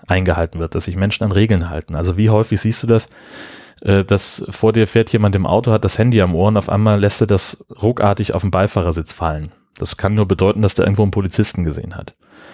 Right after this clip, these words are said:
Ähm, oder warum bleiben Leute nachts um drei an der roten Ampel stehen? Wahrscheinlich auch nur, weil sie irgend-, weil ein Polizeiauto in der Nähe ist. So haben die es argumentiert. Und, äh, das heißt also, die Sichtbarkeit, äh, heißt, äh, oder funktioniert so,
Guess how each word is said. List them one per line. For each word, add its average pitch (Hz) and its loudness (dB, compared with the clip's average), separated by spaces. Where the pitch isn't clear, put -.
Ähm, 85 0
oder 90 0
warum 101 0
bleiben 98 2
Leute 101 2
nachts 98 -2
um 101 0
drei 90 2
an 101 0
der 98 2
roten 101 -2
Ampel 95 0
stehen? 87 -6
Wahrscheinlich 98 0
auch 104 2
nur, 101 2
weil 92 2
sie 95 2
irgend-, 95 -2
weil 95 0
ein 98 -8
Polizeiauto 98 0
in 82 -2
der 85 -2
Nähe 80 -4
ist. - -10
So 87 -2
haben 90 0
die 95 2
es - 0
argumentiert. 85 0
Und, 90 0
äh, 90 2
das - -2
heißt 98 0
also, 90 0
die 87 2
Sichtbarkeit, 101 0
äh, 92 0
heißt, 92 -2
äh, - -12
oder 92 -2
funktioniert 104 0
so, 117 2